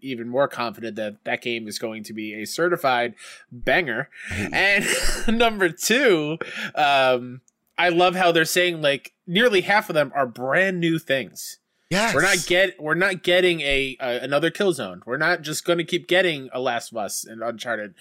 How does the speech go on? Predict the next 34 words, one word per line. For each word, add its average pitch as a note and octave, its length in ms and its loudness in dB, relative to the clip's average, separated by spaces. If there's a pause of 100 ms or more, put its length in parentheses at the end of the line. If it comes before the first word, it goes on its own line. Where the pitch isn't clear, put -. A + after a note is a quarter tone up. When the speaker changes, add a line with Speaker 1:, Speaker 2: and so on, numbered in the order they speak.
(260)
Speaker 1:
We're A#2 80 -6
not E3 160 0
gonna F#3 200 2
keep E3+ 260 -6
getting, E3 540 0
uh, A#2 340 -2
you B2+ 140 -8
know, A#2 160 -4
Horizon, C3 560 0
God B2 220 0
of A#2+ 100 -2
War A2+ 260 0
every A#2+ 340 -4
other G#2 380 -4
year, B2+ 420 -4
every B2+ 280 -4
couple B2+ 240 -8
of B2 60 -4
years B2 260 -6
or A#2 40 -8
whatever, G#2+ 240 -6
or B2 40 -6
another B2 220 -4
Spider-Man. A2+ 580 -6 (600)
Like, C#3+ 260 -2
brand G#3+ 400 2
new G#3 200 0
I E3+ 160 2
P, D#3+ 340 -2
which B2 240 -6
is B2+ 200 -8
what C3+ 160 0
everyone G3+ 500 -2
wants. D#3 480 -6